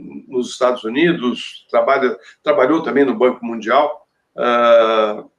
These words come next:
ela tem uma análise muito interessante a respeito de tudo que tá acontecendo nos Estados Unidos, uma visão, ah, de uma certa maneira, otimista pro futuro da democracia nos Estados Unidos,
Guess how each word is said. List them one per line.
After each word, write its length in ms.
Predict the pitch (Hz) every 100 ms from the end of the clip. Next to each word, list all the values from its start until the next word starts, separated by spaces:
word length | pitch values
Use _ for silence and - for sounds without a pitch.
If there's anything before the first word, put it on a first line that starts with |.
| _
ela 220 | 123 147
tem 160 | 147 170
uma 160 | 180 196
análise 400 | 170 196 - 170
muito 220 | 196 214
interessante 640 | 220 214 180 - 214 208
a 40 | 139
respeito 400 | 277 - 170 170
de 80 |
tudo 220 | - 202 -
que 80 |
tá 100 | -
acontecendo 440 | 196 196 180 190 185
nos 140 | 185
Estados 260 | - 175 185
Unidos, 240 | 160 143
uma 160 | 175 196
visão, 360 | 190 202 226 - - _ _
ah, 240 | 139 135
de 120 | 131
uma 120 | 170 160
certa 260 | 156 151
maneira, 260 | 147 165 185
otimista 600 | 185 190 151 185 180 -
pro 180 | - 127
futuro 760 | 143 139 143 156 151 143 - -
da 140 | 131
democracia 640 | 135 139 135 139 123 143
nos 200 | 143 143
Estados 320 | - 151 147 151
Unidos, 500 | 143 120 - -